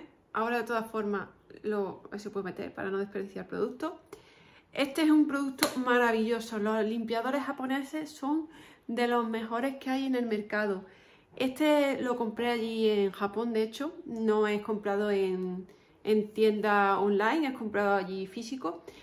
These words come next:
Y lo empecé a usar el uno de marzo. Fijaros, está, eh, un poquito más de, de medio. Se va viendo ya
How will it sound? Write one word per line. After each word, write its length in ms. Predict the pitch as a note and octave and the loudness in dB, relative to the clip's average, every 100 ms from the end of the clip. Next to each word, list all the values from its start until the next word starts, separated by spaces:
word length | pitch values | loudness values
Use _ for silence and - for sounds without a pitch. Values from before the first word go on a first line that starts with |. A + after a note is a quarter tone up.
| - | -10
Y 100 | A3+ | 0
lo 80 | A#3 | 2
empecé 520 | A#3+ A#3 A3+ A#3+ B3+ | 4 0 -4 -2 2
a 80 | C4+ | 2
usar 360 | B3+ C#4+ D4 D4 | 0 0 0 0
el 300 | B3 C4 - | -2 -4 -4
uno 360 | C4 C#4 D4+ D4+ | -2 2 2 2
de 480 | C4 C#4+ C#4+ B3+ - | 0 0 -2 -2 -4
marzo. 540 | G#3+ G#3+ G#3 G#3 F3+ | -2 -2 -2 -8 -14
Fijaros, 540 | - G3+ A3 A#3 C4+ C4 | -10 -6 -4 -2 0 -2
está, 580 | B3+ A#3+ A#3 B3+ D4 - - - - - | -4 2 4 6 4 -2 -20 -20 -20 -6
eh, 480 | A3+ A3+ A3 A3 G#3 | 0 4 6 6 4
un 120 | A#3+ | 0
poquito 360 | - - B3+ C4 | 0 0 0 2
más 240 | B3+ B3+ | 4 4
de, 720 | C4 C4 B3 A#3 A3 G#3+ G#3 - | 2 2 2 4 4 2 -2 -4
de 240 | G#3+ A3 | 0 2
medio. 500 | G#3+ G#3 G3+ F3 F3 - _ _ _ | 4 4 2 0 -4 -14 _ _ _
Se 140 | - A3 | -4 0
va 120 | A3+ | 2
viendo 300 | A#3+ A#3+ A3+ | 4 2 2
ya 500 | A3 A3 A3 G#3+ A3 | 0 0 0 -2 -6